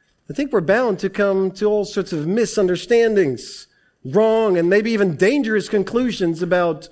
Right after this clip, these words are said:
the gospel <laughs> or God himself.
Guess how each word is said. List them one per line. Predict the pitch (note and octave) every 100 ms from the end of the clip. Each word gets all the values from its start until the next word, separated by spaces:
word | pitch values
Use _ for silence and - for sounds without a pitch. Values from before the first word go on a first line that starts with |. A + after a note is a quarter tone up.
| _ _ _ _ -
the |
gospel | D3+ F#3 C#4 - - D3 A2 - _
<laughs> | F#3 - - _ _ _ _ _ _ _ _
or | E3+ F3
God | C3 F#3 G3 E3
himself. | F3 E3+ D#3+ - G#3 E3 A2+ - - _